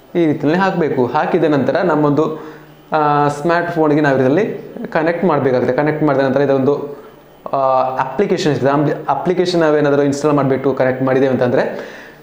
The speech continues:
ಇದರ ಒಂದು view ಅನ್ನೋದು ನಮ್ಮದು ಫೋನಲ್ಲಿ, ಆ, ನೋಡೋದಕ್ಕೆ ಸಿಗ್ತದೆ. ಇದರಲ್ಲಿ ಸಿಗದೇ ಇರೋಂಥ feature ನಮ್ಮದು phone, ಫೋನಲ್ಲಿ ಕೂಡ ಸಿಗ್ತದೆ. ಓಕೆ, ಅದು three sixty degree ಆಗಿ ನಮಗೆ full rotate ಆಗಿ ನಮಗೆ ಸಿಗ್ತದೆ. ಇದರೊಂದು view ಅನ್ನೋದು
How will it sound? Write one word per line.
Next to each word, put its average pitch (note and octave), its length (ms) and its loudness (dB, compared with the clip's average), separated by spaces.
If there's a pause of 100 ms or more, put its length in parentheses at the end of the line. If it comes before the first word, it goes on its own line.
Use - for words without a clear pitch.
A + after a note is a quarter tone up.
ಇದರ F#3+ 320 2
ಒಂದು D#3 280 0
view G3+ 240 2
ಅನ್ನೋದು E3+ 220 2
ನಮ್ಮದು D#3 280 2
ಫೋನಲ್ಲಿ, D#3 640 -2
ಆ, C#3 200 2
ನೋಡೋದಕ್ಕೆ C#3 420 2
ಸಿಗ್ತದೆ. C#3 760 -2
ಇದರಲ್ಲಿ G3+ 320 0
ಸಿಗದೇ F#3+ 400 0
ಇರೋಂಥ G3 220 0
feature E3 440 0
ನಮ್ಮದು D3+ 260 2
phone, D3+ 600 0
ಫೋನಲ್ಲಿ D#3+ 360 0
ಕೂಡ D3+ 160 2
ಸಿಗ್ತದೆ. - 640 -4
ಓಕೆ, B2+ 520 -2 (140)
ಅದು D3+ 140 2
three D#3+ 240 0
sixty E3+ 340 0
degree D3 260 2
ಆಗಿ D3+ 140 2
ನಮಗೆ D3+ 240 2
full F3 400 0
rotate D3 360 2
ಆಗಿ C#3 400 0
ನಮಗೆ C#3 200 2
ಸಿಗ್ತದೆ. C3 460 0
ಇದರೊಂದು B2+ 460 2
view D#3 180 2
ಅನ್ನೋದು C3 480 0